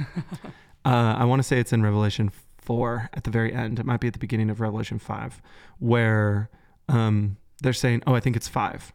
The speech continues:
Speaker 2: "Who is worthy to
Speaker 1: Mm-hmm.
Speaker 2: open the scroll, to break the seals?" You know this bit?
Speaker 1: Yeah.
Speaker 2: We love this bit at River House.
Speaker 1: Yeah.
Speaker 2: And what's the answer that John hears?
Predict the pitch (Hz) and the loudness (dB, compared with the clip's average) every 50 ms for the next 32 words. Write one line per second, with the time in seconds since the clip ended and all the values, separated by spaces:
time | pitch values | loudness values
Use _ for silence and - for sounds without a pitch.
0 | - 113 143 185 190 170 131 127 123 113 107 - 117 - - - - _ _ - | 0 4 4 6 6 4 4 4 2 2 2 0 -4 -8 -10 -14 -20 _ _ -2
1 | 131 110 139 113 - 123 - 127 117 110 104 - - - 123 123 - 113 110 - | 0 0 4 4 4 2 2 2 2 2 0 0 -2 -2 -2 -2 -2 -4 -8 -12
2 | - - 135 120 - 123 120 117 113 - - 120 - - - 113 110 - - - | -4 -2 -2 0 2 2 2 2 2 0 -2 -4 -4 -4 -6 -6 -8 -8 -10 -12
3 | - - - - _ _ _ _ _ _ _ _ _ - 143 127 123 123 120 123 | -14 -16 -16 -18 _ _ _ _ _ _ _ _ _ 0 2 2 4 2 2 0
4 | 120 - - 135 127 127 - 110 123 123 - - 139 139 131 123 123 127 113 117 | -2 0 0 0 0 0 -2 -2 -4 -4 0 2 2 4 4 4 4 4 2 0
5 | 131 107 - - 127 113 107 - 123 - - - - 143 143 113 123 117 110 - | -2 -4 -4 -4 -6 -6 -4 -6 -6 -8 -8 -8 -4 -4 -2 -2 -2 -4 -6 -8
6 | - - - - - - - - - - - - 147 117 107 92 - - - - | -10 -14 -18 -20 -20 -20 -20 -18 -8 -2 0 2 2 2 -2 -6 -12 -16 -20 -20
7 | - - 139 143 139 135 131 127 - - - 139 151 - - - - 226 196 180 | -2 0 2 4 4 4 4 2 2 2 2 2 2 2 0 -2 0 0 0 2
8 | - 143 139 139 143 143 - - 127 120 113 107 113 120 - 117 104 123 117 113 | 2 2 2 2 2 0 0 0 2 2 2 2 0 -2 -2 0 0 2 2 4
9 | 113 110 107 104 - - - 135 123 110 110 104 - - - - - - | 2 2 0 -2 -4 -4 0 0 0 2 0 -2 -6 -8 -10 -10 -12 -12